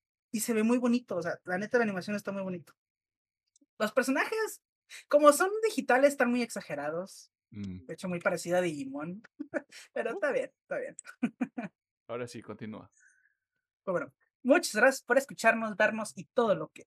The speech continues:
Speaker 1: hacen. Eh, esperemos que tengan una bonita semana. Cuidado con el cobicho.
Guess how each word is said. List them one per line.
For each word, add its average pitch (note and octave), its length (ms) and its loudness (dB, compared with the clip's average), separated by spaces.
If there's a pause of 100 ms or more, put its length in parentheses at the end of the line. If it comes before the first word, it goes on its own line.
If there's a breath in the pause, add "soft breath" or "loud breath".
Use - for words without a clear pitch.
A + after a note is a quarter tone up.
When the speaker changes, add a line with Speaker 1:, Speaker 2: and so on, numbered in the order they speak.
Speaker 1:
hacen. C4+ 560 0 (340)
Eh, C3+ 640 -12 (680)
esperemos F3+ 520 -2
que F3+ 120 -2
tengan F3 280 0
una F3 160 2
bonita E3+ 280 -2
semana. G3 560 0
Cuidado E3+ 340 2
con F3+ 140 2
el E3+ 120 -2
cobicho. F3 540 -8